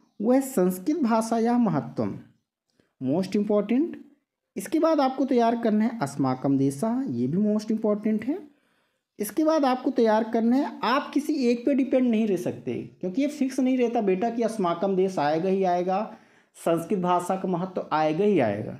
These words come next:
ठीक है। मैं देखा हूँ कई यूट्यूबर तो टिक करा देते हैं यही आएगा, भले ही नहीं आते एग्जाम में, ठीक है, मैं देख चुका हूँ।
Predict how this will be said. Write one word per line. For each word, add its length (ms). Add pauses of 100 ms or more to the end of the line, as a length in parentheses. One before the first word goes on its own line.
(100)
ठीक 200
है। 320 (200)
मैं 120
देखा 200
हूँ 80
कई 100
यूट्यूबर 400
तो 100
टिक 260
करा 220
देते 240
हैं 80
यही 360
आएगा, 340
भले 320
ही 100
नहीं 240
आते 240
एग्जाम 320
में, 160
ठीक 180
है, 60
मैं 240
देख 160
चुका 260
हूँ। 240